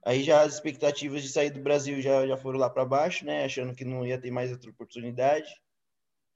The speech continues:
E aí, e aí o Moisés chegou, né, com, com a mensagem que,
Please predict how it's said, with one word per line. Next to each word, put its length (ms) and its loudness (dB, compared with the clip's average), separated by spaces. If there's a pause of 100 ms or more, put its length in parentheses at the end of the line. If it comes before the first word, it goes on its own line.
(720)
E 100 -4
aí, 480 -2
e 100 0
aí 140 0
o 40 -2
Moisés 360 0
chegou, 340 -2
né, 280 -2
com, 460 -8 (1400)
com 100 -2
a 40 2
mensagem 540 0
que, 520 -8